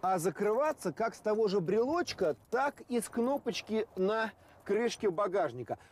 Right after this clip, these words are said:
Впрочем, сегодня для семейного автомобиля это норма жизни, скорее, и уже далеко не экзотика.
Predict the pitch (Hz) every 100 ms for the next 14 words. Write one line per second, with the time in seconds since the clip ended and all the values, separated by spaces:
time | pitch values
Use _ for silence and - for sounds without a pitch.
0 | - - 240 233 254 - 254 240 285 269
1 | 247 220 208 160 170 220 - 226 240 247
2 | 233 220 214 - 214 220 202 254 226 208
3 | 202 214 214 233 226 208 208 165 196 254
4 | 202 196 - 196 180 403 190 160 - 185
5 | 190 185 151 196 160 170 165 - 196 160
6 | 165 170 180 147 147 156 - -